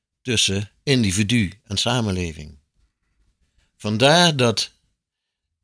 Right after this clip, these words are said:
het mensbeeld zo gecreëerd is dat in het middelpunt, in dat middelpunt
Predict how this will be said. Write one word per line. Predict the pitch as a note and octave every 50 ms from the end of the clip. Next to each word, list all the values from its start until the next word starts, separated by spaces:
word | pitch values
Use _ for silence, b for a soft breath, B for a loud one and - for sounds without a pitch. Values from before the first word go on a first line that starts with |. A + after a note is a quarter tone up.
| _ _
het | - G2 G2 F#2+ F#2+ F#2+ F2+ - - - -
mensbeeld | A2+ C3 D3 E3 C#3+ A2 A2 A#2+ A2+ G#2+ -
zo | - D#3+ D#3 D3+ C3+
gecreëerd | - B2+ A2 - - A2 A2+ A2 A#2+ C3 D#3 F3+ E3 D#3+
is | E3+ F3 E3+ - - - - _ _ _ _ _ _ _ _ _ _
dat | - A#2+ A2 G#2 - - - - _ _ _ _ _ _ _ _ _ _ _ _ _ _ _ -
in | C3 B2 A#2
het | A2+ G2+ F#2+ G#2 G2 -
middelpunt, | - A2+ B2 D3 E3 E3+ F3+ E3+ D#3 - C#3+ B2 A2+ A#2 C#3+ D3 - - - - - _ _ _ _ _ _ _ _
in | - G2+ G2
dat | F2+ F2+ F2+
middelpunt | F#2 A#2 A#2+ C3 D#3+ E3 D#3+ D3 - - B2+ B2 B2+ B2 - -